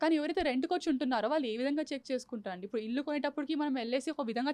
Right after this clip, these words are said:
చెక్ చేసుకుంటాం, ఇప్పుడు రెంట్ కోసం కూడా మేము ప్రతి ఒక్క ఇల్లు వాళ్ళు ఎంగల్ బ్యాక్‌గ్రౌండ్ చెక్ చేసుకుంటే ఎవ్వరు ఉండలేరు ఏ ఇంట్లో. ఆ డిఫికల్టీ ఉన్నప్పుడు వాళ్ళ అంత ప్రజలు అంత వీడియోస్ చూసామంటే అంత బాధపడుతున్నారు. సడన్‌గా ఉన్నట్టుండి ఇల్లు లేదంటే ఎక్కడికెళ్తారు వాళ్ళు?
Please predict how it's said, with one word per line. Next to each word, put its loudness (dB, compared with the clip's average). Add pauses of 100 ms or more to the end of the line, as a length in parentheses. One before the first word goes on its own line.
చెక్ -2
చేసుకుంటాం, -2
ఇప్పుడు -2
రెంట్ 0
కోసం 2
కూడా 2
మేము 4
ప్రతి -2
ఒక్క -4
ఇల్లు 0
వాళ్ళు 0
ఎంగల్ -2
బ్యాక్‌గ్రౌండ్ 2
చెక్ -4
చేసుకుంటే -4 (360)
ఎవ్వరు 0
ఉండలేరు 0
ఏ -8
ఇంట్లో. -10 (540)
ఆ 4
డిఫికల్టీ 0
ఉన్నప్పుడు 0
వాళ్ళ 2
అంత -2
ప్రజలు -2
అంత -4 (240)
వీడియోస్ -2
చూసామంటే -2
అంత -2
బాధపడుతున్నారు. 0 (420)
సడన్‌గా 2 (500)
ఉన్నట్టుండి 2 (120)
ఇల్లు 0
లేదంటే 2
ఎక్కడికెళ్తారు -2
వాళ్ళు? -4